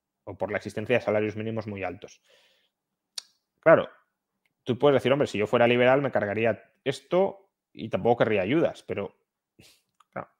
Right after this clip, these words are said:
el Estado por un lado me rompe las piernas y eso no lo puedo evitar como liberal,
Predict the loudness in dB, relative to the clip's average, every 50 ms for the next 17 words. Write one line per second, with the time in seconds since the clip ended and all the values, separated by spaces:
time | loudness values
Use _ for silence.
0 | _ _ -20 -20 -16 -8 -6 -6 -6 0 2 4 4 4 4 2 0 2 4 4
1 | 4 4 2 -2 -4 -2 0 0 2 0 0 0 0 0 0 0 -2 -4 -6 -8
2 | -14 _ _ _ _ _ _ _ _ _ _ _ _ _ _ -2 -2 0 0 0
3 | 2 4 4 4 6 6 6 6 6 6 8 8 8 8 6 4 -2 -2 0 0
4 | 2 4 4 6 6 4 4 0 -4